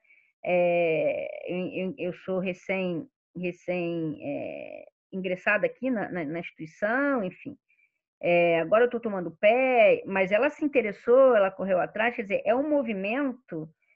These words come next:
né, que precisa ser, é, de uma dupla, né? A gente, o Paulo colocou, né, a questão da contextualização, mas essa fala da, da,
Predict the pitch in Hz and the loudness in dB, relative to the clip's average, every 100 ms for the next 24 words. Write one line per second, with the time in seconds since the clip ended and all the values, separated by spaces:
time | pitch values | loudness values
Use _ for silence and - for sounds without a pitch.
0 | _ 170 196 202 220 220 220 240 226 240 | _ -6 -4 -4 -8 -10 -8 -6 -2 -2
1 | 240 - 220 220 247 254 - _ _ _ | -4 -4 2 4 4 2 -12 _ _ _
2 | _ - 196 190 190 190 185 180 180 - | _ 2 6 8 8 8 8 6 4 0
3 | - - - 302 - 349 - 170 165 _ | -12 -18 -4 -4 -2 -8 -8 -10 -10 _
4 | _ _ 185 185 247 - 202 190 208 233 | _ _ -6 -2 0 2 0 0 -4 -4
5 | 247 - 240 240 233 226 220 214 208 196 | -6 -12 -8 -6 -6 -6 -6 -8 -10 -14
6 | 190 170 _ 190 - 214 220 214 208 220 | -20 -20 _ -10 -2 2 2 -2 -10 -6
7 | 202 185 - 220 262 262 208 202 208 - | -6 -6 -2 4 6 6 4 -2 -6 -8
8 | - 196 190 190 190 - 185 180 160 156 | -8 -6 -6 -8 -12 -4 -4 -4 -6 -8
9 | - 220 254 240 185 170 214 - 262 _ | -6 -2 -2 -2 -4 -4 -4 -6 -8 _
10 | 208 220 - 254 170 160 _ _ _ _ | 0 2 2 2 2 -2 _ _ _ _
11 | _ 170 180 160 - 170 160 151 135 135 | _ -2 0 0 -4 -2 0 -2 -4 -8
12 | - | -12